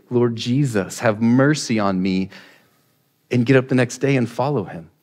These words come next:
Get up the next day and be with him. Turn our eyes to who he is and what he says,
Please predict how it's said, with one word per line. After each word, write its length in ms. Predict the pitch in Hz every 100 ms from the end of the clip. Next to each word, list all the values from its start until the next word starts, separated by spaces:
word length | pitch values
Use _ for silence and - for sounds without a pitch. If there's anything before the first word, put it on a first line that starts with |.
| _ _ _ _ _ _ _ _ _ _
Get 120 | 131
up 120 | 131
the 80 | 135
next 260 | 123 123 -
day 320 | 139 135 117
and 180 | 110 107
be 200 | 120 120
with 260 | 113 123 120
him. 240 | 95 85
Turn 480 | - 135 127 127 123 - -
our 180 | 110 110
eyes 400 | 98 117 117 104
to 180 | - 104
who 260 | - 117 110
he 240 | - 107
is 260 | 107 104 98
and 100 | 95
what 180 | 101
he 120 | 98 101
says, 540 | - 98 92 90 -